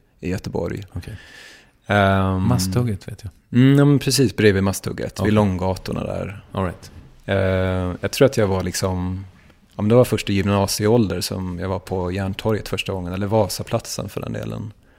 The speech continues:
Speaker 1: Jag åkte ju inte in till stan när jag var, när jag var liten.
Speaker 2: Du hade inget intresse av det,
Speaker 1: Jo,
Speaker 2: eller?
Speaker 1: eller åkte in till liksom, du vet,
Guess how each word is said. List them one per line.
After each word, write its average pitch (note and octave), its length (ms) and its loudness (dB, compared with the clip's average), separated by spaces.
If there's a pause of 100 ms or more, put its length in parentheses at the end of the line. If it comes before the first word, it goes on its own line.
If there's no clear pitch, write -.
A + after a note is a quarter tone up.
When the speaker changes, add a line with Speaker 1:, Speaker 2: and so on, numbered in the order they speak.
(120)
Speaker 1:
Jag G#2+ 140 4
åkte C3 200 0
ju A#2+ 40 4
inte G2+ 180 -2
in C3 180 0
till A#2+ 140 -4
stan F2+ 340 -4
när F2+ 60 -8
jag F2 120 -6
var, F2+ 140 -6 (240)
när F#2+ 80 -6
jag F#2 80 -6
var F#2 80 -4
liten. G2+ 500 -6 (520)
Speaker 2:
Du A2+ 100 0
hade A#2+ 220 4
inget A#2+ 240 2
intresse B2+ 460 0
av F3 140 0
det, F2 80 -2
Speaker 1:
Jo, C#3+ 120 8
Speaker 2:
eller? F3 100 10
Speaker 1:
eller F3 100 10
åkte E3+ 240 4
in D#3 140 4
till C3 200 4
liksom, A#2 480 6
du A#2+ 60 6
vet, G2+ 260 4